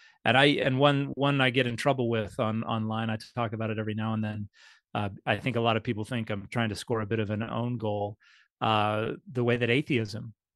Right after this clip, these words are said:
is defined. A lot of people are very concerned for defining atheism as just an absence of belief in deity, which is a very new way to define the word, and is also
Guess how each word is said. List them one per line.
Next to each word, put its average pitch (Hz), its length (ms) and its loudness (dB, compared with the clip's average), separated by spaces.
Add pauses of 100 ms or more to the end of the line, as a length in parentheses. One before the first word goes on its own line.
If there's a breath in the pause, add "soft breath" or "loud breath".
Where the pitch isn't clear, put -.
(160)
is 107 280 -2
defined. 113 520 -6
A 117 60 -6
lot 113 180 -2
of 117 100 -4
people 127 360 -4
are 104 120 -4
very 123 260 0
concerned 131 500 -4
for 127 100 -8
defining 120 480 -2
atheism 117 760 -2
as 110 180 -2
just 110 300 -6 (200 loud breath)
an 123 100 8
absence 123 840 2 (100)
of 107 440 -2
belief 117 540 -2
in 113 180 -6
deity, 113 500 -4 (380 soft breath)
which 147 380 4
is 127 560 0 (120)
a 113 200 0
very 127 380 4
new 127 640 2 (200)
way 117 260 2
to - 140 -8
define 143 500 2
the 123 100 2
word, 101 380 -6 (440 soft breath)
and 123 120 4
is 113 120 2
also 151 360 6